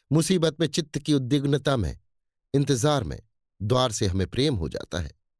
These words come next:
सहसा उसने बाबू सुरेश सिंह को सामने से घोड़े पर जाते देखा। उनकी आंखें उसकी ओर फिरी, आंखें मिल गईं।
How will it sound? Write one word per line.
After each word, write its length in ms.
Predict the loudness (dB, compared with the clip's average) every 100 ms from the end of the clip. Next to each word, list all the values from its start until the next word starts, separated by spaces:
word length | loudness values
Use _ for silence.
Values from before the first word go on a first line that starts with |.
| _ _ _ _ -8
सहसा 340 | 0 0 2
उसने 220 | 0 0 0
बाबू 260 | 0 0
सुरेश 440 | -2 -2 0 -2 -4
सिंह 240 | -2 -2
को 240 | 0 -2 _ _ _ -8
सामने 480 | 0 0 2 0
से 200 | -2 -6 -16 _ _
घोड़े 320 | -2 2 2 0
पर 160 | -2
जाते 320 | 0 -2 -2
देखा। 400 | -6 -6 -10 -16 _ _ _ _ _ _ _ _ _ _ -2
उनकी 300 | 0 2 2
आंखें 360 | 2 0 -2 -4 _ _ _ _
उसकी 340 | -2 0 0 2
ओर 240 | 2 0 -2
फिरी, 240 | -4 -6 _ _ _ _ _ _ _ _ -2
आंखें 280 | 0 0 -2
मिल 180 | -2
गईं। 140 | -4